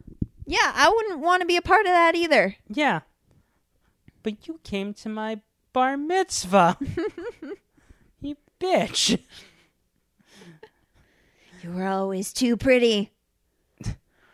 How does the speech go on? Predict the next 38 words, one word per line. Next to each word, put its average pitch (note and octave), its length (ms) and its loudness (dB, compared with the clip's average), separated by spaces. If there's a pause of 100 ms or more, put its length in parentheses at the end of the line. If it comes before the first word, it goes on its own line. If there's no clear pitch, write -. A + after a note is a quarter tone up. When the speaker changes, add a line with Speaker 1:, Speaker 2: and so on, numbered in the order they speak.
(480)
Speaker 2:
So G#3 200 2
how G#3 140 4
many G3+ 140 -2
bagels? C3 480 -8 (840)
Speaker 1:
Oh, F#3+ 440 -2
boy. F#3+ 480 -4 (320)
Speaker 2:
This G3 180 -4
gets - 280 0
one D3 260 -8
from C3+ 220 -12
me. B2+ 240 -8 (200)
Speaker 1:
Um. E4+ 400 2 (1800)
Speaker 2:
One F3+ 300 -4
for G#3 160 -6
Gary E3 380 -2
Oldman F3+ 580 -4 (500)
giving D#3+ 300 -2
Speaker 1:
Yeah, D4+ 200 10
Speaker 2:
his C4+ 80 8
all. D#3+ 120 6
Speaker 1:
Gary F#4+ 220 6
Oldman, D4 680 2 (320)
I B3 160 2
mean, B3 200 -2
I A#3+ 120 -2
can't B3+ 360 -6
fault A3 320 -2
the G#3+ 80 -8
guy. G3 300 0
He's G#3+ 240 -4
entertaining A3 640 -6
no G3 80 -10
matter F#3 240 -6
what. F#3 180 -2
He C4 120 -6
doesn't C#4+ 340 -2
really G#3+ 220 2
shine F#3 520 -6